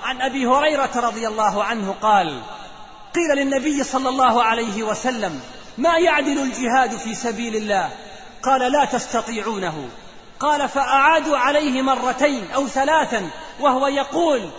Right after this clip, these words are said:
"لا تستطيعونه." وقال في الثالثة:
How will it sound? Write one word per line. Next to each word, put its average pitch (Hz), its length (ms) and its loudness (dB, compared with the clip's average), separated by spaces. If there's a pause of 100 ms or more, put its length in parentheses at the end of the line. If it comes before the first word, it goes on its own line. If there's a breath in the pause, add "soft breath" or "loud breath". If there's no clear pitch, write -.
(180)
"لا 302 240 4
تستطيعونه." 277 1160 0 (340)
وقال 240 440 2
في 220 100 -6
الثالثة: 269 680 2